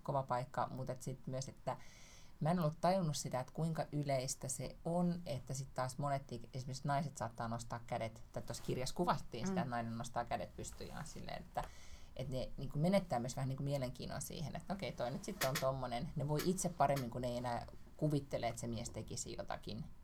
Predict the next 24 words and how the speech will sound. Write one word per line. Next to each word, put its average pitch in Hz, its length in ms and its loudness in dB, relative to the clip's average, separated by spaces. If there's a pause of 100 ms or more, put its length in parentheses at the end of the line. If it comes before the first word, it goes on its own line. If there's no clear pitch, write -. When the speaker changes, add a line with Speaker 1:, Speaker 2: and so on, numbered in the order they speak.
Speaker 1:
ihmeellisiä 127 600 -4
asioita. 190 480 4
Speaker 2:
Mm. 185 60 2 (320)
Speaker 1:
Ja 156 60 2
sitten 123 240 0
tekee 170 200 0
ikään 170 200 4
kuin - 140 0
omat 151 220 4
johtopäätökset, 131 720 -2
eivät 135 260 0
välttämättä 117 420 0
halua - 300 0
erota, 185 420 4 (460)
mut 131 160 -2
jatkavat 117 420 0
sit - 180 -8
sitä 107 240 -4
niin 113 160 -6
kuin 113 260 -6 (800)
parisuudetta 117 540 -2
ikään 120 200 -2
kuin 123 160 -4
omin 127 320 -2